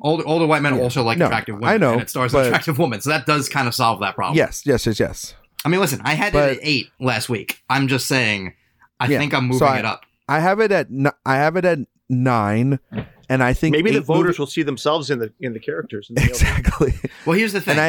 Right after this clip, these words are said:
Speaker 1: When
Speaker 2: and I
Speaker 1: I
Speaker 2: only have eight, I only have eight movies getting in this year.
Speaker 1: Well, I,
Speaker 2: I only
Speaker 1: I
Speaker 2: think
Speaker 1: always,
Speaker 2: it's gonna be a year
Speaker 1: I
Speaker 2: eight.
Speaker 1: always pick ten,
Speaker 2: I don't think it's nine.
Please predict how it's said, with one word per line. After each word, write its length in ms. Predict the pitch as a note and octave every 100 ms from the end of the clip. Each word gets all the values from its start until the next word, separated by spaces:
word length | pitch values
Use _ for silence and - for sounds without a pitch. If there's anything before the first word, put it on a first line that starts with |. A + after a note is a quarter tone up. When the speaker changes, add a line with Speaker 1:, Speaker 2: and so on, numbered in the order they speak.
| D#3
Speaker 1:
When 120 | C#3+
Speaker 2:
and 80 | E3
I 80 | F3+
Speaker 1:
I 40 |
Speaker 2:
only 240 | G3+ A3+
have 200 | G#3 G3+
eight, 200 | F#3 G3+ _
I 140 | - F3
only 200 | G#3+ A#3
have 160 | A#3
eight 180 | G3 G3
movies 300 | G3 G#3 F3+
getting 240 | C#3+ E3+ D3+
in 300 | F3+ A#2 E2
this 240 | A2+ A#2+ A2
year. 160 | F2+
Speaker 1:
Well, 100 | D#3
I, 200 | D#3+ D#3
Speaker 2:
I 20 | D#3
only 180 | F3 E3
Speaker 1:
I 20 |
Speaker 2:
think 120 | E3+
Speaker 1:
always, 200 | F3+ E3+
Speaker 2:
it's 100 | D3
gonna 80 | B2+
be 40 | A#2
a 40 |
year 140 | G#2+
Speaker 1:
I 60 | B2+
Speaker 2:
eight. 40 |
Speaker 1:
always 240 | D3+ F#3 F3+
pick 220 | F3+ D#3
ten, 180 | - B2
Speaker 2:
I 20 |
don't 100 | G#2+
think 120 | A#2+
it's 120 | G2 -
nine. 240 | E2+ -